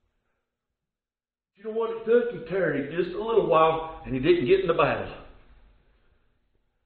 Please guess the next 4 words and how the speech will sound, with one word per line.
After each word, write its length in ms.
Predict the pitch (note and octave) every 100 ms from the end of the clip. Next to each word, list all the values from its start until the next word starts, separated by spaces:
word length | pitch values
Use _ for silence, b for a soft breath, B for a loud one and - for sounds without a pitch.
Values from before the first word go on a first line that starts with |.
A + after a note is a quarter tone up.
| _ _ _ _ _ _ _ _ _ _ _ _ A2
He 160 | -
laid 280 | F#3+ G#3 G#3+
his 80 | G3
eyes 420 | F#3+ - - -